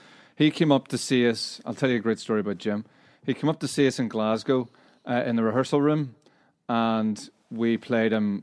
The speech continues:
all the four songs that I mentioned and a few others. And, uh, he sat, and if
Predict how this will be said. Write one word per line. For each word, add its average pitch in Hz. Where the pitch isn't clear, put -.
all 107
the 104
four 104
songs 101
that 104
I 101
mentioned 107
and 98
a 110
few 104
others. 117
And, 110
uh, 113
he 117
sat, 113
and 131
if -